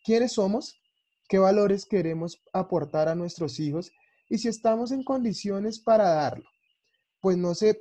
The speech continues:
puede enseñar aquello que ni siquiera somos o sabemos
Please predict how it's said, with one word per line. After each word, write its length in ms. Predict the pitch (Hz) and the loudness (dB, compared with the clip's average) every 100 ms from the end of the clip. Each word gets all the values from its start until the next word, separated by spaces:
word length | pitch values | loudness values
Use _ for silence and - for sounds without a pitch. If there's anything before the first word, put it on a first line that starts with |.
| - | -6
puede 420 | 208 240 240 254 | 0 4 4 4
enseñar 480 | 254 233 196 170 156 | 0 -2 -2 -2 -2
aquello 480 | 170 - 196 196 208 | -4 0 0 0 -2
que 140 | 214 | -2
ni 140 | 196 190 | -2 -4
siquiera 500 | - 139 156 147 160 | -6 -6 -4 -2 -2
somos 420 | - 190 208 220 | -2 -4 -4 -4
o 80 | 160 | -8
sabemos 580 | - 135 135 143 202 | -4 -4 -2 -4 -6